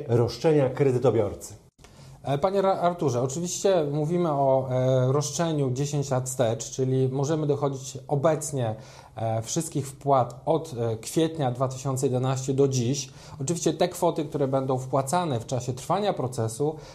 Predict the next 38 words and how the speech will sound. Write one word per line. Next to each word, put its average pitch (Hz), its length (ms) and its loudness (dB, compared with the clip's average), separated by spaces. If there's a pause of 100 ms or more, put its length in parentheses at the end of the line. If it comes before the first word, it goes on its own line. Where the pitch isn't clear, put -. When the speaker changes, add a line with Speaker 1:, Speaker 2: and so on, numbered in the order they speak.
Speaker 2:
również, 147 480 2
e, 127 220 0
będą 123 500 2
odzyskane 127 760 0
po 135 320 2
prawomocnym 127 500 0
wyroku, 127 300 2
korzystając 127 480 -2
z 131 40 -6
powagi 131 360 0
rzeczy 131 220 0
osądzonej 135 460 -2
bądź 156 240 0
rozszerzając 143 520 0
powództwo. 127 640 -2 (260)
Natomiast, 156 380 -2
e, 151 180 2 (160)
póki 202 280 2
co 175 160 0
w 165 80 -2
orzecznictwie 151 720 -2 (320)
mowa 147 220 2
jest 139 120 0
o 156 140 -2
tym, 147 200 -2
że 143 100 0
wszystkie 151 400 -4
raty 135 300 2
po, 165 300 2
ponad 170 400 2
dziesięć 131 320 -2
lat 123 180 0
wstecz 131 380 -2
dla 127 120 0
frankowiczów, 135 680 -4
czyli 117 180 -6
dla 117 100 -2
konsumentów, 131 680 -2